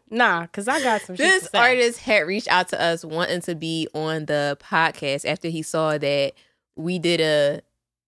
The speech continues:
Speaker 2: interview with Chioki. So I guess he followed Chioki and he just, like, he
Speaker 1: No.
Speaker 2: saw the
Speaker 1: No, no, no, no, no.
Speaker 2: He didn't?
Speaker 1: They're friends.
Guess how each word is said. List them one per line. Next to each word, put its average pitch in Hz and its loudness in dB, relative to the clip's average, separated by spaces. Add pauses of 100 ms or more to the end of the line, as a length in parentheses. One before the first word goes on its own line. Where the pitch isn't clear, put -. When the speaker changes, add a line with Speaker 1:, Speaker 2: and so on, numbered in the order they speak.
(100)
Speaker 2:
interview 180 0
with 160 -2
Chioki. 175 -2 (500)
So 180 2
I 165 4
guess 185 2
he 208 -4
followed 175 4
Chioki 165 -2
and 160 -4
he 170 -2
just, 156 -4
like, 139 0
he 185 -4
Speaker 1:
No. 220 4
Speaker 2:
saw 185 2
the 175 -2
Speaker 1:
No, 185 -2
no, 160 -8
no, 160 -14
no, - -16
no. 110 -12
Speaker 2:
He 233 0
didn't? 466 2 (120)
Speaker 1:
They're 220 0
friends. 208 -4